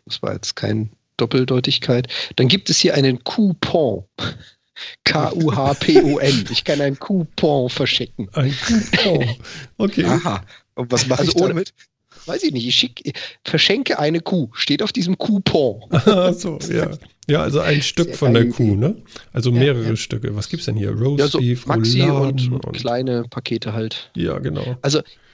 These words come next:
Speaker 1: die Idee ist cool
Speaker 2: Mhm.
Speaker 1: und ich glaube, ich werde sie auch mal ausprobieren. Ich habe nur so ein bisschen Probleme mit den fünf Kilo, weil, äh, gerade als Großstädter habe ich halt kein Haus, sondern eine Mietwohnung und damit keinen großen Gefrierschrank.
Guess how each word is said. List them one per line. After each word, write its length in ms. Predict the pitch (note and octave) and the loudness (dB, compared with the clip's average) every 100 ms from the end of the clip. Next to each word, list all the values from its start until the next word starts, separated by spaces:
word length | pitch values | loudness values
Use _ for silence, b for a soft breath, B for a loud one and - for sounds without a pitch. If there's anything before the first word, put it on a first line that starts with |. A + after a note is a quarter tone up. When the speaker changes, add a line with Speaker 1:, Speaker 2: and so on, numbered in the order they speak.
| - | -10
Speaker 1:
die 180 | D3 D3 | -6 -4
Idee 260 | C#3+ C4 | -2 0
ist 180 | A#3+ - - A#3+ | 0 -4 -4 -2
cool 400 | G#3 B2 C#4 - | 2 2 0 -2
Speaker 2:
Mhm. 120 | - C#3+ | 2 4
Speaker 1:
und 240 | E3 - | 4 0
ich 200 | C3+ - | -6 -2
glaube, 320 | B2 D3+ A3 | 0 0 2
ich 120 | F3 | 2
werde 220 | D3 F#3 - | 4 2 0
sie 80 | |
auch 140 | - - | -4 0
mal 80 | A#2+ | 0
ausprobieren. 500 | G#3 D3+ B2+ A#2+ - | 4 2 4 2 2
Ich 100 | F#3 | -2
habe 120 | - | 2
nur 80 | A3 | 0
so 60 | |
ein 60 | G3+ | 0
bisschen 280 | - - D4 | -2 0 0
Probleme 340 | C4 B3+ B3 | 0 0 0
mit 80 | B3+ | 2
den 100 | A#3 | 0
fünf 260 | - C#4 - | 0 -2 0
Kilo, 360 | - F4 F3 B2 | -2 2 2 2
weil, 280 | B2+ D3 E3 - B B B - | 2 2 2 0 B B B -8
äh, 140 | - | -8
gerade 420 | E3 C3 F3 - | -4 -2 0 0
als 240 | - E3 - | 0 -2 -4
Großstädter 1000 | C#3+ D#3 A#3 - - F3 G3+ B3 A#3+ - | 0 2 4 2 2 0 0 0 0 -2
habe 260 | - D#3+ F#3+ | -2 -2 0
ich 100 | F#3 | 0
halt 220 | F3+ E3+ | -2 -4
kein 260 | - C3+ A#2 | -4 -4 -2
Haus, 300 | B2 G#3+ - | 0 0 0
sondern 220 | F#3 D3 | 0 0
eine 100 | B2+ | 2
Mietwohnung 600 | A#2+ D#3+ E3 F#3+ A3+ C#4+ - | 0 0 0 2 2 0 0
und 260 | E3+ E3+ - | -2 -2 -2
damit 440 | C3+ F3 G3+ - | 0 2 0 -2
keinen 460 | - - F3+ F#3 F3+ | -4 -2 -2 -2 -4
großen 480 | - C3+ E3+ - E3 | -4 0 2 2 0
Gefrierschrank. 1200 | D#3 - F#3+ G3 B2+ - - A#2+ A#2+ G2 - - | -2 0 2 2 4 2 0 0 0 -2 -6 -8